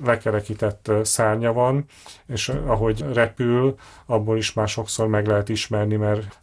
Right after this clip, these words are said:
egy ilyen csapongó repülése van, ez a fekete-fehér mintázattal elég jól fölismerhető, és a hangja is, ami pedig így a költő területen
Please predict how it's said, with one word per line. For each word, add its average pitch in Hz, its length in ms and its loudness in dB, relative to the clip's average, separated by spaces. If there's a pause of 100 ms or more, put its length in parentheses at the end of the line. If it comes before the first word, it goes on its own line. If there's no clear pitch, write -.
egy 110 140 -2
ilyen 110 180 2
csapongó 110 540 4
repülése 113 600 2
van, 113 360 2 (340)
ez 110 160 -2
a 107 80 -4 (360)
fekete-fehér 110 680 -2
mintázattal 110 800 0
elég 104 280 2
jól 113 340 -2 (160)
fölismerhető, 104 960 -2 (240)
és - 60 -4
a 135 60 2
hangja 117 380 4
is, 113 260 0
ami 113 200 -2
pedig 110 480 -2 (420)
így 110 200 -2
a 110 320 2
költő 107 400 2
területen 110 760 2